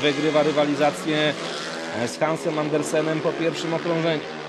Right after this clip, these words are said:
Andersen cztery punkty w dwóch pierwszych startach, później zero, no i teraz,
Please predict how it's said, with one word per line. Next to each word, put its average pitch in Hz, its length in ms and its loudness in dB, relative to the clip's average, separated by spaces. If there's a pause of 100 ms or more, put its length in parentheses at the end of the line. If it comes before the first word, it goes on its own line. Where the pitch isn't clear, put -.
(2000)
Andersen 117 600 -4
cztery 127 300 -2
punkty 127 400 -4
w 113 140 -6
dwóch 135 160 -4
pierwszych 139 400 -4
startach, 139 540 -2
później 143 580 -2
zero, 147 540 2
no 165 100 -2
i 151 80 2
teraz, 151 480 -2